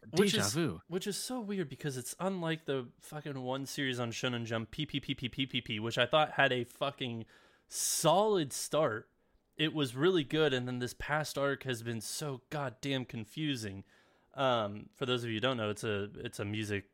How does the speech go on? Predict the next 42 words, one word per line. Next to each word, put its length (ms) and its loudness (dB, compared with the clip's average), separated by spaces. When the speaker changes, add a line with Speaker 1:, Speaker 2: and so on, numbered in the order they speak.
Speaker 1:
manga, 460 -2
so 400 -6
it, 260 -8
mostly 400 2
about 280 2
piano 320 0
playing, 280 -8
not 160 -6
necessarily 520 -6
music, 320 -8
music, 320 -8
but, 160 -6
uh, 260 0
traditional 440 -2
Speaker 2:
Uh, 20 -2
P 100 -8
P 60 2
P 60 4
P 60 0
Speaker 1:
piano. 140 -2
Speaker 2:
P 100 -6
P 220 -4
P 120 -6
P 240 -4
Ps? 140 -16
Speaker 1:
Yeah, 220 -4
uh, 180 -2
I 100 10
know 220 4
that 280 4
I 200 6
probably 600 0
added, 440 2
uh, 320 0
extra 380 -2
P 180 -10
in 140 -6
there 140 -6
or 40 -6
something, 320 -6
but 140 0
it's, 260 -4